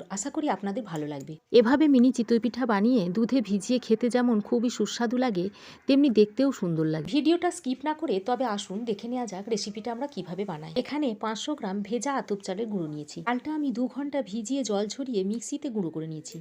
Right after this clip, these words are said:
মধ্যে স্বাদ মতো নুন দিয়ে দিচ্ছি। একটা পাত্রে গরম জল নিয়েছি। জলটা ফোটানোও নয়, আবার খুব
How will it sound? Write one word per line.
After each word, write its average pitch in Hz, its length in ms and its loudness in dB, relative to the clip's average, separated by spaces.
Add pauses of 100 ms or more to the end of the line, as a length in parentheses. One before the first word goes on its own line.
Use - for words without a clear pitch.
মধ্যে 226 280 -8 (340)
স্বাদ 214 300 -6
মতো 220 220 -6
নুন 233 220 -4
দিয়ে 170 200 -8
দিচ্ছি। 165 280 -16 (1900)
একটা 240 280 4
পাত্রে 233 380 4
গরম 220 300 6
জল 190 200 6
নিয়েছি। 160 340 0 (400)
জলটা 240 340 6
ফোটানোও 240 520 4
নয়, 202 260 4 (240)
আবার 247 240 4
খুব 285 220 2